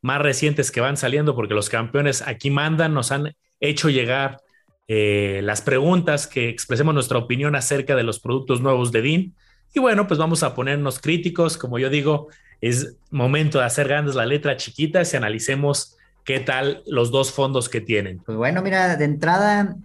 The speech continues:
Speaker 2: antes cuando nació din era muy diferente a lo que es ahora. Luego, pues, cambiaron un poco, sacaron su tarjeta de débito para que pudieras ahorrar y ganando el cincuenta por ciento de cetes.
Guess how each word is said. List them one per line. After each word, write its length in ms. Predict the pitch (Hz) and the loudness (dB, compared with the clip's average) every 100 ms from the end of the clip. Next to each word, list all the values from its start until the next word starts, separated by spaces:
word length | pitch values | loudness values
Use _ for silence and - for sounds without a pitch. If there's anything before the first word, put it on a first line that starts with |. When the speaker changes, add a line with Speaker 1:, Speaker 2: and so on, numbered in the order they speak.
| - | -4
Speaker 2:
antes 400 | 175 190 214 214 | -2 0 0 0
cuando 240 | 202 175 | 0 2
nació 320 | 160 151 180 | 2 2 0
din 440 | 190 202 214 208 202 | 0 -2 0 -2 -4
era 320 | - - 190 | -8 -4 0
muy 140 | 196 | 2
diferente 380 | 214 214 175 180 | 2 2 0 2
a 20 | |
lo 120 | 208 202 | 0 0
que 100 | 165 | 0
es 100 | 196 | 2
ahora. 500 | 175 170 175 156 156 | 2 2 2 -2 -4
Luego, 520 | 147 147 175 190 190 - | -4 0 2 2 -2 -12
pues, 120 | - | -18
cambiaron 420 | - 151 156 175 196 | -4 2 4 2 2
un 140 | 196 | 0
poco, 320 | 214 214 214 | 0 0 -2
sacaron 360 | 196 180 185 196 | -2 0 0 0
su 120 | 190 | -2
tarjeta 340 | 160 165 170 | -2 -2 0
de 140 | 190 175 | 2 2
débito 500 | 202 208 208 208 202 | 2 0 -2 -4 -4
para 160 | 156 | -6
que 60 | - | -4
pudieras 280 | 147 170 175 | 0 0 2
ahorrar 360 | 151 147 180 | 2 4 2
y 80 | 185 | 2
ganando 320 | 170 165 175 | 0 0 0
el 80 | 180 | -2
cincuenta 380 | - 139 147 170 | -4 -4 0 2
por 100 | 160 | 4
ciento 240 | 151 151 180 | 2 2 2
de 80 | |
cetes. 480 | 156 208 214 214 214 | 2 2 0 -4 -8